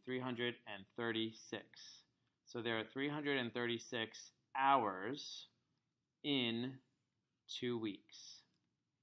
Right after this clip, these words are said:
That's what we were finding out. How many hours are in two weeks? And we did that by the use of our conversion factors. Okay, we'll try one more. We have five thousand and forty minutes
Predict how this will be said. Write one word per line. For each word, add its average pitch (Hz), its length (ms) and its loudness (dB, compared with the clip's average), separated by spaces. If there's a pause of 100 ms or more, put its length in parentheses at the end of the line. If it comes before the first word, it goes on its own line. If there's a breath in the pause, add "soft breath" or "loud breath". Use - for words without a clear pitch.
(340)
That's 117 240 2
what 123 140 0
we 117 120 2
were 107 120 0
finding 104 380 -2
out. 92 120 -4 (160)
How 127 220 0
many 127 220 -2
hours 104 580 0
are 101 120 -8
in 95 100 -8
two - 220 -12
weeks? - 380 -16 (320)
And 110 80 -6
we 110 80 -2
did 113 160 -2
that 113 180 2
by 110 140 -4
the 98 80 -4
use 101 380 -4 (400)
of 104 120 -6
our 101 220 -2
conversion 101 460 -6
factors. - 520 -12 (880)
Okay, 131 120 -2
we'll 123 100 0
try 127 180 -2
one 123 220 0
more. 139 320 4 (1120)
We 113 60 -2
have 104 140 -6
five 127 280 4
thousand 123 360 2
and 113 160 -4
forty 120 260 -2
minutes 147 580 -2